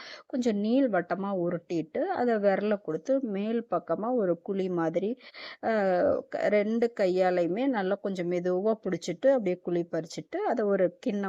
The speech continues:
மாதிரி, பவுல் மாதிரி அப்படி அப்படியே கொண்டு வரணும். மெதுவா கவனமா பார்த்து செஞ்சுட்டு, அப்போ விரிசல் வரும். அந்த டைம்ல என்ன பண்ணணும், தண்ணிய தொட்டு லைட்டா அப்படியே தேய்ச்சு கொடுத்துக்கிட்டே இருக்கணும். அங்கங்க மேடு பள்ளம்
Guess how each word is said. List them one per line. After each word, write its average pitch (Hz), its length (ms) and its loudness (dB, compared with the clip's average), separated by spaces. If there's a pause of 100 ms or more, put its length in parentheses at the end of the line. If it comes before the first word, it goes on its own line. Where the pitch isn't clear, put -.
மாதிரி, 180 300 -2
பவுல் 180 320 4
மாதிரி 175 340 0
அப்படி 185 180 2
அப்படியே 165 400 2
கொண்டு 170 280 -2
வரணும். 160 400 0 (420)
மெதுவா 196 600 2
கவனமா 196 640 -2
பார்த்து 185 400 -6
செஞ்சுட்டு, 170 600 -4 (140)
அப்போ 240 300 -2
விரிசல் 233 480 2
வரும். 170 400 0
அந்த 226 340 -4
டைம்ல 220 320 0
என்ன 208 220 -2
பண்ணணும், 208 360 -4
தண்ணிய 208 480 -2
தொட்டு 180 340 -4 (460)
லைட்டா 196 360 0
அப்படியே 196 340 0
தேய்ச்சு 185 360 -2
கொடுத்துக்கிட்டே 175 540 -6
இருக்கணும். 180 560 -2
அங்கங்க 214 440 0
மேடு 202 380 0
பள்ளம் 185 420 -2